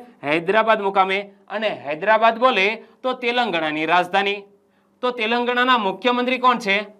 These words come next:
કે ચંદ્રશેખર રાવ. તેલંગાણાના રાજ્યપાલ છે તમિલિસાઈ સૌંદરરાજન.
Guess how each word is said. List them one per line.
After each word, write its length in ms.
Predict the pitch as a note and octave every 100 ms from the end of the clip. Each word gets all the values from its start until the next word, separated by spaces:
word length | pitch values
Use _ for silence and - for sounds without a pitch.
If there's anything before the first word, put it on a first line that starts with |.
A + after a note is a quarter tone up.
| _ -
કે 140 | G3+
ચંદ્રશેખર 680 | A3+ A3 G3 G#3+ A3 A3 G#3
રાવ. 320 | G#3+ G#3 G3+ - _ _ _ _
તેલંગાણાના 640 | G3+ A3+ B3+ B3 A3+ A3+ B3
રાજ્યપાલ 640 | G3+ F#3 F3+ B3 A#3+ A3+
છે 160 | A3
તમિલિસાઈ 600 | B3+ A#3+ A3+ B3 A#3+ A#3
સૌંદરરાજન. 720 | A#3 A3 G3 A3+ A3+ F3+ E3+